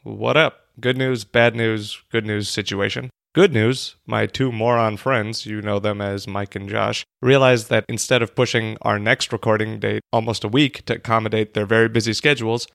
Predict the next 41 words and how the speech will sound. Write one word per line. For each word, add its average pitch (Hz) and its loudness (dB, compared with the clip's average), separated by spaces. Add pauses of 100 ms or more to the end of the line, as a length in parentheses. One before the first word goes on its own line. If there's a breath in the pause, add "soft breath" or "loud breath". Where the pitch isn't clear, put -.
(140)
which 110 -10
is 98 -8
dumb, 117 0 (300)
they, 117 0 (140)
hey, 143 0
maybe 107 2
would 123 0
take 147 0
a 165 2
week 185 0
off. 175 2
So 117 -2
you 131 -2
got 151 4
me 156 4
this 120 -2
week, 107 -10
but 107 -4
don't 117 4
worry, 107 4
it's - -2
not 117 0
gonna 113 -6
be 107 0
that 107 0
terrible. 104 0 (120)
Ten 139 2
minutes 127 2
max 113 -2
is 101 -8
what 104 0
I've 104 -2
promised 101 -2
myself. - -6 (160)
I 113 0
hope 170 2
you're 160 4
having 117 2
a 104 -6
good 104 0
day. 113 0